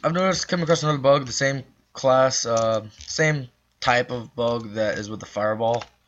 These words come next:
Uh, the first time with the fireball, that the damage is applied before the actual attack hits. Uh, watch this. See, it's dazed.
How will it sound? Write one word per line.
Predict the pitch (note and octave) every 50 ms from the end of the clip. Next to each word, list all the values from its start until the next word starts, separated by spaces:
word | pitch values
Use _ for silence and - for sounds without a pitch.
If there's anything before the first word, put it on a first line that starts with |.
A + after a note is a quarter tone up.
| _ _ _ _ _ _ _ _ _ _ _ -
Uh, | - A2 G#2 G2+
the | G#2+
first | - - B2+ A#2+ -
time | - B2+ A#2+ B2
with | A#2+
the | A2+
fireball, | A2 B2 A#2+ A#2 A2 A#2 A#2 A2+ A2 - - _ _ _ _ _ _ _ _ _ _ _ _ _ _ _ -
that | A2+ B2 A#2+ A#2+ A2+ -
the | A2+ A2
damage | G#2 A2+ A2 A#2 A2+ A2+ A2+ G#2+ F#2+ -
is | - G#2+ G#2+ G#2+ G#2 G#2 G2+ - - - _ _ - - - _ _ _ _ _ - - - _ _ - - - - _ _ _ _ - - _ _ _ _ - - -
applied | A2+ A2 - A#2+ A#2 A2+ A2 G#2+ G#2+ G2+ G2
before | G2 - - - A#2 A2+ A2 A2 G#2+ G#2+ G#2
the | F2 G2+ G#2+ G2 G2
actual | G2+ F2 - - - G#2 G2 G2 - -
attack | G2 - G#2+ F#2+ G2 -
hits. | - - G2 - - - - - - - - - _ _ _ _ _ _ _ _ _ _ _ _ _ _ _ _ _ _ _ _ _ _ _ _ _ - - - - - _ - - - - - - _ _ _ _ - -
Uh, | B2+ B2+ B2 A#2+ -
watch | - A2+ A2+ - -
this. | - F2+ F2 A#2 B2 - - - - _ _ _
See, | - A2+ B2 A#2+ A2+
it's | A#2 A#2 -
dazed. | - F2 B2+ C3+ C#3 C#3 C#3 C3+ C#3 C3 B2+ - - -